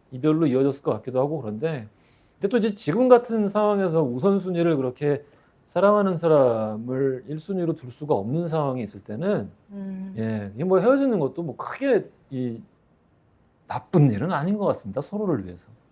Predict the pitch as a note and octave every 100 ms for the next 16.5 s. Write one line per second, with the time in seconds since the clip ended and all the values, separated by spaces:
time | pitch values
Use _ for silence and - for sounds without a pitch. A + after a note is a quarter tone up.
0 | _ E3 D#3+ D#3+ F3 D#3 D3+ D3+ D#3 -
1 | C3+ B2 A#2 D#3+ C3 C3+ B2 - G#3+ A3
2 | F3+ C#3 B2 G#2 G2 F2+ - A2 C3 A2+
3 | G2 G2+ F#2+ G#2 C#3 A2 G#2 B2+ B2 A2
4 | F#2+ F#2+ A#2+ A#2 - _ _ - C4 C4
5 | B3 A3 G#3+ A3 G3 G3+ G3 G3+ G3+ -
6 | - - _ _ _ A#3+ C4 B3+ - _
7 | G3 F3+ G3 A#3+ A#3+ A3+ A#3 C#4 C#4+ B3+
8 | B3 A3+ - _ _ F#3 F3 F3 D#3+ G2
9 | - G2 F#2 C4+ B3 A3+ G3+ G3+ F3+ E3+
10 | - D#4+ D#4 D#4 D4 A#3 - A3+ D#4+ D#4
11 | B3 - A#3+ C#4+ C4+ A#3+ G#3+ E3+ D#3+ D#3+
12 | F3 F3 E3+ D3 C3+ - A#2+ A#2 C#3 F3+
13 | F#3 - G2 F2+ F2 F#2 - G3+ G3 D3
14 | D#3 D#3 G#3 A3 - _ - G3+ G3+ G#3
15 | G3+ G3+ F3 F#3 E3 G#3+ G#3 G#3 F#3 F#3
16 | F3+ F3+ F#3+ F#3